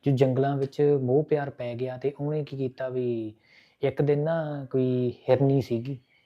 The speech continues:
ਜਿਹਦੇ ਬੱਚਾ ਹੋਣ ਵਾਲਾ ਸੀਗਾ ਤੇ ਉਹਦੇ ਪਿੱਛੇ ਸ਼ਿਕਾਰੀ ਲੱਗੇ ਸੀਗੇ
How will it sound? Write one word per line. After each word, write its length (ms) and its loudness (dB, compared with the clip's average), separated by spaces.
ਜਿਹਦੇ 600 4
ਬੱਚਾ 320 -2
ਹੋਣ 240 -4
ਵਾਲਾ 220 -10
ਸੀਗਾ 280 -18
ਤੇ 80 -4
ਉਹਦੇ 200 6
ਪਿੱਛੇ 220 4
ਸ਼ਿਕਾਰੀ 440 2
ਲੱਗੇ 300 -2
ਸੀਗੇ 280 -12